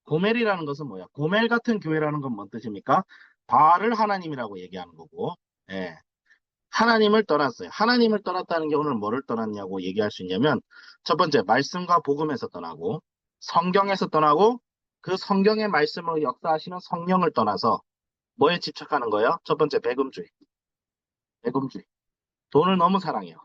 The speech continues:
<laughs> 돈을 너무 사랑해요. 장로하고 집사가 되면 왜 헌금을 그렇게 지정해서 내야 되는지 저는 아직도 이해가 안 돼요. 저 그거 총신대 가서 새로 배웠거든요. 아, 총신대에선 그걸 하라고 한 적은 없는데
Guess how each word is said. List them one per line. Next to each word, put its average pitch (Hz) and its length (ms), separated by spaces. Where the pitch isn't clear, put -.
<laughs> - 280
돈을 180 240
너무 170 220
사랑해요. 120 440
장로하고 180 600
집사가 180 400
되면 151 300
왜 165 320
헌금을 185 400
그렇게 156 280
지정해서 147 440
내야 123 180
되는지 110 260
저는 113 180
아직도 135 220
이해가 110 300
안 - 80
돼요. - 120
저 170 120
그거 156 200
총신대 180 420
가서 131 200
새로 151 220
배웠거든요. 98 500
아, 113 80
총신대에선 190 680
그걸 151 200
하라고 180 280
한 170 100
적은 135 200
없는데 95 420